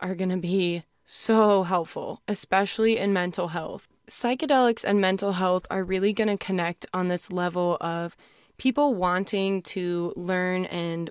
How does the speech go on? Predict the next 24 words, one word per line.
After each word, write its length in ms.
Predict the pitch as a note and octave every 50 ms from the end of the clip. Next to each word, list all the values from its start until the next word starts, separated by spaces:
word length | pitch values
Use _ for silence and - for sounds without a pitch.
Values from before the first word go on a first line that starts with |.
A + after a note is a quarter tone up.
| - F3+
grow, 540 | - F#3 F3 F3 E3+ E3 D#3+ D#3+ D#3+ D#3 D#3 - - _ _ _ _ _ _ _ -
learn 400 | G#3 G3+ G3 G#3+ G#3+ G#3+ G#3+ G#3+
more 280 | G3+ F#3+ G3 G3+ G3+
about 340 | - - F3+ F#3+ F3+ F3 -
themselves, 840 | - D#3+ D#3+ E3 - - A3+ G3+ G3+ G3 F#3+ F#3+ F#3 F3 F3 - -
about 300 | - F#3 E3+ E3 E3 D3+
the 80 | - F3+
world 300 | E3+ F3+ F#3 F#3 F3+ F3
around 420 | F#3 E3 F3+ F#3 F#3 F#3 F#3 F#3
them, 380 | F#3 F3+ F3+ F3 F3 F3 F3 - -
about 520 | - E3+ E3+ E3 E3 E3 E3 E3 D#3+ - _ _ _ -
past 420 | - - G#3 G3+ G3 - - -
traumas, 920 | - - G#3+ G3+ G3+ G3+ G#3 G3 F#3+ F#3 F3+ F3 F3 E3+ E3 - - - - _ -
current 340 | - - G#3+ G#3+ G#3+ G3+ -
situations 760 | - G3 - - G#3 G3+ G3+ G3+ F#3+ - G3+ F#3+ F#3 F3 E3+
they're 120 | F#3 F3
in, 340 | F3 E3+ E3+ E3+ E3 E3+ E3+ _ _ _ -
just 260 | - C4 C#4 B3+ - - -
all 380 | - G#3 G#3+ A#3 A#3+ B3 A#3+ A3+
of 100 | G#3 F#3
these 180 | G#3+ F#3 E3
different 340 | - G3+ G3+ G3 - - -
aspects 520 | E3+ F3+ F#3+ F#3+ - - F3 E3+ E3+ - -
that 240 | F3 F3 E3 -